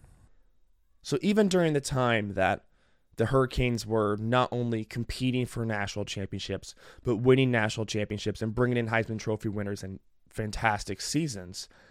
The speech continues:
sitting atop of the college football world, they were involved in many scandals and had a bad image. And we touched upon this a little bit in last week's episode,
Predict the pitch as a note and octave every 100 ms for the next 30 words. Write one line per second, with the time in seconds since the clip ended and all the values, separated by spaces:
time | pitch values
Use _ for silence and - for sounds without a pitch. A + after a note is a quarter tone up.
0 | _ - - G#2+ G2+ - A#2 A2 G#2 -
1 | G#2 G2 - A2 F#2+ G2 C3 C#3 G#2 G#2
2 | - _ _ _ _ _ - B2+ B2+ A#2+
3 | A#2+ A#2+ A2+ A2 A2 A2 - - B2+ B2
4 | A#2+ A#2+ A#2+ - - - C3 B2+ D3 C3
5 | A#2 A2 A2 - F#2 D2+ - - - A2
6 | A#2+ G3 - D#3 - B2+ A#2 G#2+ G#2 -
7 | - _ _ _ - G#2+ A2 A2+ G#2+ F#2
8 | G#2 A2 G#2+ - G#2 - C#3+ - - F2+
9 | F2+